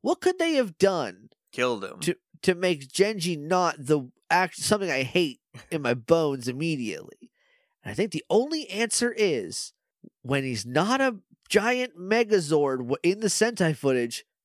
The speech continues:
Speaker 1: just make him a regular cat that doesn't talk. <laughs>
Speaker 2: Yeah.
Speaker 1: That's the only way I could fix this. But that didn't happen. I hope, I, I mean, maybe not. Maybe it does,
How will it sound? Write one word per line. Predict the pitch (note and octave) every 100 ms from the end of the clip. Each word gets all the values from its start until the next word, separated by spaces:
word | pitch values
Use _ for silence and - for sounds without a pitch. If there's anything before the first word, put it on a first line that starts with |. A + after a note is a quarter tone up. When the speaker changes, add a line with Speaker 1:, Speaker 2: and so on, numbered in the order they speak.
| -
Speaker 1:
just | A#2 A#2+
make | A2+ G#2+
him | G#2
a | E2+
regular | F2 G#2 A2 C3 C3+
cat | - B2+ B2
that | A2+ F2
doesn't | G2 G#2 A#2+
talk. | - G2+ C3 - -
<laughs> | - _ _ _ _ -
Speaker 2:
Yeah. | A2 C3 C#3 - _ _ _ _
Speaker 1:
That's | - -
the | B2+ -
only | F#3+ G3 F#3
way | D#3+ D#3+
I | D3
could | C3+ B2+
fix | C#3 A2+
this. | B2 G#2+ - _ _ _ _ _ -
But | A#2
that | D3
didn't | E3+ E3+
happen. | D#3+ D#3 D#3 C#3 B2 _ _ _
I | G#2+
hope, | A#2+ D3 D3+
I, | C3 C3 B2
I | C#3
mean, | C3+ B2
maybe | D3+ D3+ E3+
not. | C#3 A2+ A2 _ _ _ _ _ _ _ B2+
Maybe | C#3+ F#3 D3
it | C#3
does, | C3+ C3 - -